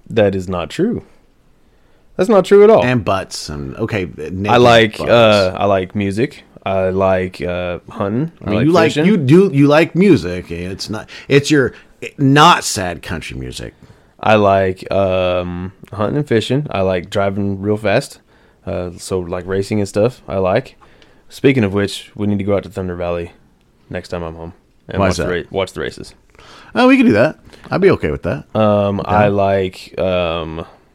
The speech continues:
Speaker 1: I like being outside. I like mowing. We gotta fix that mower.
Speaker 2: We got, we do gotta fix the mower.
Speaker 1: I like mowing a lot.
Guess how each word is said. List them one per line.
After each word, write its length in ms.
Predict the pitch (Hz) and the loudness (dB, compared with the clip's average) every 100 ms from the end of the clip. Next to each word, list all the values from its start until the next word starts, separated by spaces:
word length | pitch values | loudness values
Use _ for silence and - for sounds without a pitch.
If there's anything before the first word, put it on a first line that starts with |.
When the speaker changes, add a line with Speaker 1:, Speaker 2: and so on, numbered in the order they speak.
| _ _ _ _ _ _ _ _ _ _ _ _ _ _ _ _ - | _ _ _ _ _ _ _ _ _ _ _ _ _ _ _ _ -8
Speaker 1:
I 60 | 92 | -2
like 220 | 92 90 | -2 -2
being 160 | 95 | -4
outside. 540 | 90 - 90 87 92 107 _ _ _ - _ | -6 -6 -6 -4 -4 -8 _ _ _ -20 _
I 60 | 104 | 2
like 200 | 160 160 | 4 4
mowing. 360 | 147 165 87 - _ _ _ | 2 2 0 -8 _ _ _
We 80 | 117 | -6
gotta 100 | 120 | -2
fix 200 | 120 113 | -4 -4
that 100 | 85 | -6
mower. 240 | 98 90 - _ - - - - - | -6 -6 -10 _ -20 -20 -20 -20 -4
Speaker 2:
We 100 | 104 | 2
got, 160 | 104 | 2
we 100 | 95 | 2
do 140 | 92 101 | 0 0
gotta 180 | 104 98 | 0 0
fix 220 | 104 92 | -2 -2
the 60 | 85 | -2
mower. 300 | 82 73 62 | -4 -4 -6
Speaker 1:
I 60 | |
like 180 | 107 147 | -2 -2
mowing 280 | 135 156 147 | 0 2 2
a 60 | 117 | 2
lot. 260 | 123 85 | 0 -2